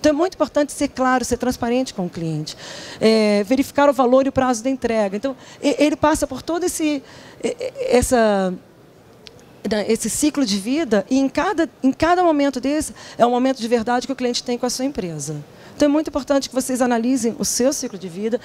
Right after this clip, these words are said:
e vejam onde vocês, como vocês estão interagindo com eles. Porque depois que ele fecha o pedido e ele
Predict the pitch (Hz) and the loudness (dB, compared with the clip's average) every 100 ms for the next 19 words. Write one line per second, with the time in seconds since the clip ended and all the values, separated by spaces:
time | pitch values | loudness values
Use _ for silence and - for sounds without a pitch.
0 | - - 240 202 254 254 269 247 285 302 | -10 -2 0 4 4 4 2 4 2 2
1 | 269 262 254 285 302 285 254 247 226 220 | -2 -4 -2 2 2 0 -6 -6 -6 -6
2 | 220 185 196 202 214 170 160 160 - - | -8 -8 -10 -8 -8 -8 -8 -10 -14 -18
3 | - 233 269 240 - - - 285 - 214 | -6 0 2 0 2 0 2 0 2 0
4 | - - 165 220 214 160 160 - - - | -2 -6 -4 0 0 0 -6 -8 -14 0
5 | 226 220 220 185 | 2 4 2 -2